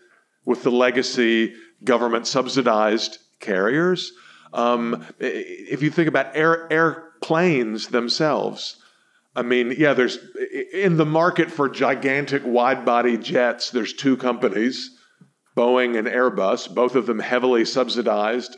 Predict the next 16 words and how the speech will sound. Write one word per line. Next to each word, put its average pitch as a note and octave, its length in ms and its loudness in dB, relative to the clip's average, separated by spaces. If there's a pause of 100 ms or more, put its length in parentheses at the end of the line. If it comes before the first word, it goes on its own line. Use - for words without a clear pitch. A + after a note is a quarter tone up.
by A2 140 2
governments. G#2 600 -2 (440)
But, A3+ 360 2
I E3 60 2
mean, F3 200 2
if E3+ 120 -2
you E3 80 2
look F#3 160 4
at F#3+ 80 2
smaller G3 440 0
planes, C3+ 720 -4 (420)
there C3+ 280 2
are, B2+ 520 2
um, A2+ 440 -2 (240)
you D#3+ 80 0
know, C3+ 80 0